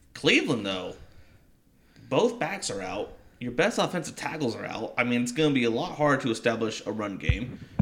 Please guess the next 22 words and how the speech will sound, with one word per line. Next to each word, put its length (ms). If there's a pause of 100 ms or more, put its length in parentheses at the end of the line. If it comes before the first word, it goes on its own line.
Case 260
Keenum's 420
at 200
quarterback, 760 (540)
and, 420
you 80
know, 160
again, 280
they're, 280 (160)
the 140
receiving 480
core 200
is 80
not 220
consistent, 580
so 440 (440)
I 120
don't 140
know 180
what 360
to 60
expect 540